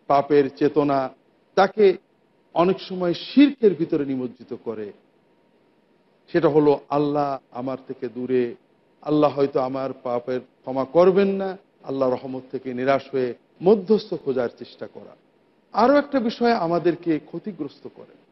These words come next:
আমাদেরকে বিপদের ভিতরে ফেলে দেয়, তা হলো পাপ থেকে ক্ষমা নিতে রাসূলুল্লাহ সাল্লাল্লাহু আলাইহি ওয়াসাল্লামের শেখানো সুন্নত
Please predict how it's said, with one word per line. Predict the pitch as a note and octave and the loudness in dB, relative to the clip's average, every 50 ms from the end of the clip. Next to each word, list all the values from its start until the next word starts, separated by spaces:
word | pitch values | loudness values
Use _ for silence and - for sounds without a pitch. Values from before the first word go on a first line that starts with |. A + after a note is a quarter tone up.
| _ _ _ _ _ _ _ _ _ _ _ _ _ _ - | _ _ _ _ _ _ _ _ _ _ _ _ _ _ -4
আমাদেরকে | C#3 C#3 E3 F3+ F3+ F#3 F#3 F3 F3 - - F#3 E3+ D#3+ E3 - - | -2 2 2 4 6 6 4 4 2 -2 0 0 0 0 0 -4 -8
বিপদের | F#3 F3+ - A#3 A3 G3+ A3 G3 E3+ | -10 -2 0 2 4 6 4 4 4
ভিতরে | D#3 - - D#3+ C#3+ C3 - - | 0 -2 -2 -2 -4 -4 -4 -6
ফেলে | B2+ A#2+ A#2+ | -6 -6 -6
দেয়, | A2 A#2+ A2+ G#2+ F#2+ - _ _ _ _ _ _ _ _ _ | -8 -8 -8 -10 -12 -16 _ _ _ _ _ _ _ _ _
তা | - C3+ | 0 0
হলো | B2 C3 D3 D3 C#3+ D3 C3+ B2 A2+ - _ _ _ _ _ _ _ _ _ - | 0 2 0 2 4 4 4 4 2 -4 _ _ _ _ _ _ _ _ _ -4
পাপ | A2 D3 E3 G3 A3+ A3+ - - - | 0 2 4 4 4 2 -2 -6 -4
থেকে | A#3+ A#3+ - _ B3+ B3+ B3+ B3+ B3 B3 - _ _ _ _ _ | -4 -4 -2 _ 2 2 4 2 2 -2 -6 _ _ _ _ _
ক্ষমা | - F3+ G3 G#3 A3+ B3 B3 | -2 0 2 4 6 4 4
নিতে | A#3+ A3+ G#3+ - - E3+ D3 A#2+ - _ _ _ _ _ _ _ | 4 2 0 -2 -4 -4 -6 -6 -6 _ _ _ _ _ _ _
রাসূলুল্লাহ | D3+ E3+ F3+ - - C#4+ C#4 C#4+ C#4 C4+ C#4+ C#4+ C4+ | 0 0 0 2 4 6 6 6 6 6 4 4 2
সাল্লাল্লাহু | C#4 - A#3+ | 0 -2 -2
আলাইহি | |
ওয়াসাল্লামের | A#3 A3+ - - A3+ A3 G#3 G3+ G3+ G3 F#3+ | -2 -2 -2 -2 -2 0 0 0 -2 -2 -4
শেখানো | F#3+ - - - D#3 - - D#3 D3+ D3+ D3 | -4 -6 -6 -6 -6 -4 -4 -4 -4 -4 -6
সুন্নত | C#3+ - - D3 C#3+ C#3+ C#3+ D3 D3 | -8 -10 -10 -8 -8 -6 -6 -6 -6